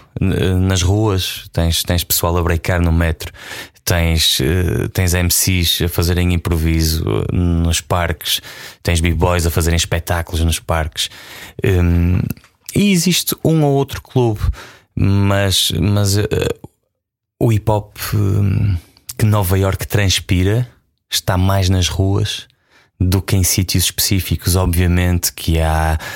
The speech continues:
há sítios em Brooklyn, no Bronx, em Queens,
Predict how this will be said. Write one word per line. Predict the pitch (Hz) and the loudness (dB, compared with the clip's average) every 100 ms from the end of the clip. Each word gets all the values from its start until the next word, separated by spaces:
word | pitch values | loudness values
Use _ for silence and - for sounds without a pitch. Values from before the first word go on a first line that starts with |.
| - - | -14 -4
há | - 80 78 | 0 2 2
sítios | - 90 80 82 78 | 2 0 0 0 2
em | 78 | 2
Brooklyn, | 78 87 78 - 82 78 | 2 0 0 0 0 2
no | 80 78 69 | 2 2 0
Bronx, | 85 87 85 82 - - - | 0 0 0 0 -2 -4 -4
em | 73 | -6
Queens, | - 95 92 90 85 - | -4 -2 2 2 0 -2